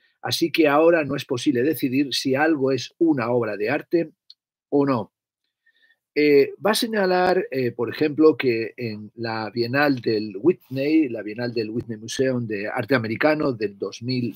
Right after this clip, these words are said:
dos, se incluyó una performance del colectivo Praxis que ofrecía a los visitantes de su espacio, instalado en un establecimiento del East Village de Nueva York, un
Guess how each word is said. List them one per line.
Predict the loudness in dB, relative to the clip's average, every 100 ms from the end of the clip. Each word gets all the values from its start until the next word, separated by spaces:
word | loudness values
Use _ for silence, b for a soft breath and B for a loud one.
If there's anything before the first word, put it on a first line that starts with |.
| 2
dos, | 2 4 -2 -12 b b b b _
se | 4 4
incluyó | 6 4 6 6 2 0
una | -2 -2 -2 -4
performance | -6 4 6 6 2 -4 -4
del | -6
colectivo | -6 -8 -6 -4 -4 -2
Praxis | 0 -2 0 0 0
que | -4 -4 -4
ofrecía | -6 -10 -2 4 4 4
a | -2
los | -8
visitantes | -12 -10 -6 -6 -2 -4 -4
de |
su | -8 -10
espacio, | -4 -2 2 2 0 B B B -14
instalado | -10 -4 -2 0 0
en | 0
un | -4
establecimiento | -6 -6 -6 -6 -6 -4 -2 -2
del | -2 -4 -2
East | -2 0
Village | 2 2 0 -8 b b b _ -8
de | -2
Nueva | 2 4
York, | 4 0 -6 _ _
un | 2 2